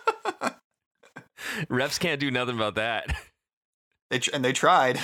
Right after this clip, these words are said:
Speaker 1: <laughs> Nobody can do nothing about that.
Speaker 2: Yeah. I mean, they, they, like, you know what's funny is, is, uh,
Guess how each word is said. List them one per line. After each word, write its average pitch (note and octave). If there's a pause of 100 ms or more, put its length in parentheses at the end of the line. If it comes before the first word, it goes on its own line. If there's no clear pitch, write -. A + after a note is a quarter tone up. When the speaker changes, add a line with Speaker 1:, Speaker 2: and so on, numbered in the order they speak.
Speaker 1:
<laughs> D3
Nobody C#3
can A2
do G#2+
nothing G2
about E2
that. C#2+ (680)
Speaker 2:
Yeah. A#2 (240)
I D#3
mean, D#3+
they, E3
they, F3
like, C3 (460)
you D3+
know F#3+
what's F3+
funny C#3
is, B2
is, A2 (160)
uh, G2+